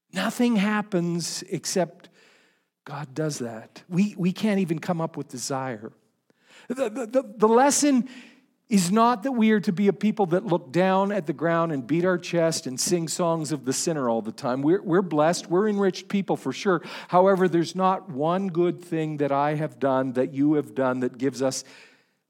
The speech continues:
that expectation. All that we have, all that we are, is only because of his grace, only because of his mercy. And, and, and the requirements that God makes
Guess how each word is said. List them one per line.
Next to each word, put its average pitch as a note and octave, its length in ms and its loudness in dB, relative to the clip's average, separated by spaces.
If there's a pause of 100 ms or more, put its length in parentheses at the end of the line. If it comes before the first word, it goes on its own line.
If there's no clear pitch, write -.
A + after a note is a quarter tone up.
that C3 200 0
expectation. - 840 -10 (1900)
All D3 240 6
that F#3 80 4
we G3 200 2
have, D#3+ 440 4
all D3 300 2
that E3+ 80 0
we D#3 240 0
are, B2+ 360 4
is B2 240 -10
only D#3 360 -4
because B2+ 580 -6
of B2 240 -14
his - 340 -2
grace, - 760 -14 (280)
only B2+ 240 -4
because A#2+ 380 -10
of A2+ 120 -12
his A#2 200 -12
mercy. D#3 520 -20 (960)
And, G#3 220 4
and, A3+ 240 2
and G#3+ 260 4
the G#3+ 60 6
requirements C4 800 2
that A3 160 -4
God G#3 340 4
makes G#3+ 320 2